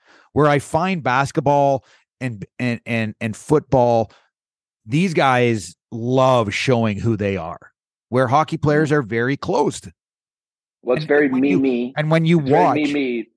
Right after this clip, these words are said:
Speaker 2: very me, me in basketball, right? Maybe not so much in football, but basketball is very me, me, whereas hockey is not. But I, I truly believe, I, I truly believe, and because I was a part of the regime, that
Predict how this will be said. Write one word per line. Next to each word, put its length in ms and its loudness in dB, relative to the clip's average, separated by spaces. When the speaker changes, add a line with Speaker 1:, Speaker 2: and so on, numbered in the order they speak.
Speaker 2:
very 260 -2
me, 220 0
me 220 0
in 100 -6
basketball, 680 -4
right? 280 0
Maybe 240 0
not 200 -2
so 80 -8
much 160 -4
in 120 -12
football, 280 0
but 160 -8
basketball 400 2
is 60 -8
very 220 0
me, 160 -4
me, 260 -4
whereas 240 2
hockey 340 2
is 120 -4
not. 480 -6
But 180 0
I, 260 0
I 160 4
truly 320 -2
believe, 520 0
I, 180 0
I 180 2
truly 380 -2
believe, 480 -4
and 260 -8
because 340 -2
I 140 2
was 260 0
a 60 -6
part 320 0
of 60 -2
the 80 -6
regime, 580 -4
that 460 0